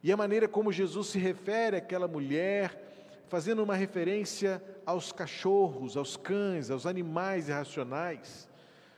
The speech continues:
usando uma metáfora, usando de uma figura muito apropriada no estilo do ensino de Jesus, que eram as parábolas, em que Jesus faz uma menção dando a entender que aquela mulher se igualaria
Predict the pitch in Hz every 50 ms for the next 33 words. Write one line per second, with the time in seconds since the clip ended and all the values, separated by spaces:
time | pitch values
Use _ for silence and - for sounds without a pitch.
0 | - - _ _ - 151 151 180 156 156 247 262 233 233 214 214 208 202 196 196
1 | - - - 208 214 208 202 - - - 139 123 113 110 101 147 165 156 123 -
2 | 233 254 262 240 185 170 151 175 170 - - 170 170 196 190 196 214 285 311 -
3 | - 226 - 202 196 - - 165 175 185 190 185 165 170 156 160 156 143 131 -
4 | - - 202 185 170 151 - 131 131 - 156 151 139 - 180 170 160 143 127 139
5 | 135 135 180 202 - - - - 160 160 175 175 165 160 147 - - - - -
6 | 160 147 143 160 185 196 175 156 147 139 139 127 113 - - - - - - -
7 | - - - - - 196 190 - 240 220 208 220 196 170 208 240 240 226 - -
8 | - - - - - - - - - 254 247 233 196 220 220 214 208 202 185 -
9 | - 226 233 233 220 185 214 233 233 226 220 208 - 202 190 180 196 226 240 226
10 | 226 214 190 - - - 233 233 226 214 190 175 170 170 185 208 220 214 - -
11 | - - - 202 196 175 190 196 190 190 185 175 180 214 240 240 208 185 185 185
12 | 180